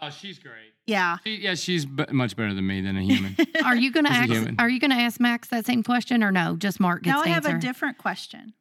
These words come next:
Speaker 3: Okay, go ahead.
Speaker 2: You do. You can do a
Speaker 1: Yeah.
Speaker 2: rapid fire.
Speaker 3: Okay, I have a question for both of you. What was the first concert you attended? Do, do,
Speaker 1: Summer
Speaker 3: do.
Speaker 1: Jam with, um, Foreigner.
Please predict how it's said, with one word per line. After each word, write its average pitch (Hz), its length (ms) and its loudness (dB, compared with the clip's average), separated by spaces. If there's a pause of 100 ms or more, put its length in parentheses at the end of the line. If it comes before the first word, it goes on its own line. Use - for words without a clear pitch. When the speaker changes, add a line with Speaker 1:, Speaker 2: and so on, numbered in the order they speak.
(100)
Speaker 3:
Okay, 214 360 0 (120)
go 202 100 2
ahead. 277 220 0 (1120)
Speaker 2:
You 285 140 4
do. 427 240 0
You 285 160 -4
can 427 140 -12
do 392 60 -4
a 370 40 0
Speaker 1:
Yeah. 320 80 0
Speaker 2:
rapid 247 280 -4
fire. 240 280 -8
Speaker 3:
Okay, 294 260 4
I 233 120 4
have 311 140 2
a 277 40 0
question 240 380 4
for 220 80 2
both 202 220 2
of 170 80 2
you. 165 280 4
What 240 140 2
was 247 100 2
the 233 120 4
first 233 460 2
concert 202 600 2
you 196 160 4
attended? 156 480 0 (1600)
Do, 170 280 4
do, 208 140 4
Speaker 1:
Summer 156 360 6
Speaker 3:
do. 135 80 0
Speaker 1:
Jam 139 480 4 (680)
with, 147 260 2
um, 123 480 2 (360)
Foreigner. 165 880 2